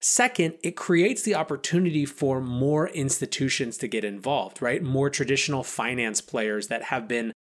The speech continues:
on the sidelines, not for lack of interest, but for, again, lack of regulatory clarity and a belief that it just wasn't worth the risk until they got that. This institutionalization, this formalization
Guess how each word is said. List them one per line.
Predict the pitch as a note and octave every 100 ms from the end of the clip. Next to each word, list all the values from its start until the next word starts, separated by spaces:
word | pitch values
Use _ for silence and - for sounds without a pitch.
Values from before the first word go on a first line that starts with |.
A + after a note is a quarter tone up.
| _ _
on | C#3 D3+
the | C#3
sidelines, | - D3+ G3 D3+ B2+ B2 A2
not | C3+ D#3+
for | - D#3
lack | C3 B2
of | A2
interest, | C3+ E3+ C#3 A#2 -
but | C3 -
for, | C3 B2
again, | A2 C3+ D3+ A#2+
lack | A2+ A#2
of | A2+
regulatory | A2+ A2+ A2 A#2 A2
clarity | C3 D3+ C#3 A2+ G#2+ _ _ -
and | C#3+
a | C#3+
belief | D#3 F#3 F3
that | C#3
it | C3
just | B2
wasn't | A#2+ A#2+ A#2 A#2+
worth | A#2+ G#2+ -
the |
risk | G#2 C#3+ F3 -
until | A#2 A2+ G2+
they | F#2+
got | C3+ E3 -
that. | F2+ - - _ _ _
This | B2+ C#3 F#3+ - D3 C#3 - - -
institutionalization, | G3+ G3+ F3+ E3+ D#3+ D#3+ C3+ C3+ C3+ C#3 B2+
this | B2+
formalization | - - F3 E3+ D3+ B2 B2 C3+ - A#2